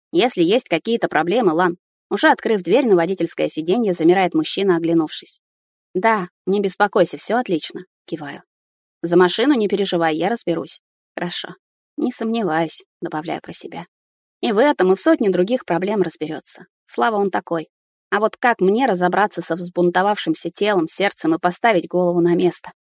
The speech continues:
Загадка». Дома только успеваю принять душ,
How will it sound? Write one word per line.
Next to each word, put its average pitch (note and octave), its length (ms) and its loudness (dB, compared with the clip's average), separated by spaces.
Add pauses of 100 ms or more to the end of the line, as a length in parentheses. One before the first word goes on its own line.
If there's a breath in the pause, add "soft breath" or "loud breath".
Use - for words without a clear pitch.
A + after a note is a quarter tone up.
Загадка». F3 640 -10 (520)
Дома E4+ 280 6
только B3+ 260 2
успеваю F#3 460 2
принять F3 380 4
душ, C#4 260 -2